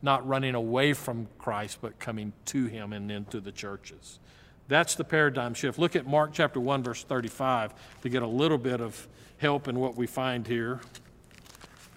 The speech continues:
Well, actually, I'm about out of time. Let me just do this. You go to one, Mark one thirty-five. You also go to Mark six, verses forty-five and forty-six. And we will find that the, the way that Jesus handled his everyday life was he would move off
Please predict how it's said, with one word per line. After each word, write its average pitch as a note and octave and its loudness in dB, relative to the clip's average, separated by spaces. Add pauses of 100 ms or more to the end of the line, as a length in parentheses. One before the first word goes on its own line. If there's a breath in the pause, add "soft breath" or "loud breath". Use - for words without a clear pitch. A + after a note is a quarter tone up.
(120)
Well, C3+ 2
actually, C#3 2
I'm B2 0
about C3+ 6
out B2+ 4
of A#2 -6
time. A2+ 2
Let B2+ 0
me C3+ -2
just C3+ 0
do C#3+ 4
this. A2+ -4
You D#3 0
go E3+ 8
to D3+ 6
one, E3 6
Mark C#3+ 4
one E3 6
thirty-five. F3+ 4
You C#3+ 4
also D3 2
go C#3 2 (220 loud breath)
to D3+ -6
Mark C3+ 2
six, - 0
verses C#3 -4
forty-five D3 2
and C3 -6
forty-six. C#3+ -2 (240 loud breath)
And C#3 -2
we D3+ 6
will C3+ 2
find E3 8
that C3 -2
the, A#2+ 0
the B2 -4
way C#3 6
that C3 2
Jesus E3+ 0 (200 loud breath)
handled F3+ 4
his C3+ 2
everyday D#3 0
life C3 -2
was A2+ -4 (260 loud breath)
he C3+ 2
would A#2+ 0
move C3 2
off C#3 4